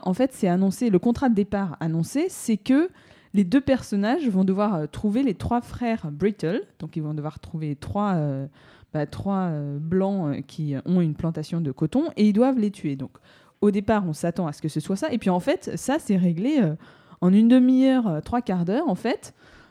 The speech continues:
Euh, ça y est, ils ont dézingué les trois gars, ça a pas été trop compliqué, et, euh, et, et en fait, Tarantino nous propose de passer à autre chose de complètement différent, et donc il renouvelle comme ça la promesse du film. Euh, donc ça, c'est un premier exemple de, de jeu avec les attentes du spectateur.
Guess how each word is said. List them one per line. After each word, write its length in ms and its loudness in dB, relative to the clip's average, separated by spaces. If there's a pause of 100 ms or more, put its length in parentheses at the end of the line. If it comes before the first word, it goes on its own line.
(160)
Euh, 460 -6
ça 240 -2
y 80 2
est, 100 2
ils 100 2
ont 80 2
dézingué 540 4
les 140 2
trois 200 -4
gars, 280 0
ça 140 -8
a 40 -6
pas 140 -6
été 180 -4
trop 140 -8
compliqué, 640 -4
et, 260 2
euh, 400 -2 (160)
et, 300 0
et 80 0
en 40 -2
fait, 140 0
Tarantino 480 2
nous 80 2
propose 300 2
de 60 2
passer 280 2
à 60 2
autre 240 0
chose 180 0
de 80 4
complètement 380 4
différent, 420 2 (460)
et 80 6
donc 240 2
il 60 4
renouvelle 500 4
comme 180 2
ça 200 -2
la 180 0
promesse 360 -2
du 120 -14
film. 420 -4 (560)
Euh, 480 -4
donc 180 -6
ça, 120 6
c'est 120 0
un 80 2
premier 300 2
exemple 340 0
de, 220 2
de 220 2
jeu 140 2
avec 140 0
les 120 -2
attentes 220 2
du 100 2
spectateur. 560 -6